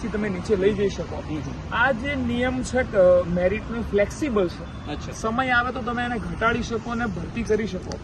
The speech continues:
Speaker 2: બરાબર.
Speaker 1: હાલ ટોટલ છ વિષય એવા છે કે જેમાં લગભગ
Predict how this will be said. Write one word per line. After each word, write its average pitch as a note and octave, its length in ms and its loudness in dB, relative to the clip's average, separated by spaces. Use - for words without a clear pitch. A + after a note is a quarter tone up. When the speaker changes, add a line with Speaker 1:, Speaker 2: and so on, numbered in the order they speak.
Speaker 2:
બરાબર. D3 140 -2
Speaker 1:
હાલ F#3+ 160 2
ટોટલ A#3 340 -6
છ A#3 340 -4
વિષય A#3 220 -2
એવા A3+ 200 0
છે A3 100 -2
કે A3 100 4
જેમાં G#3 260 0
લગભગ G3 420 0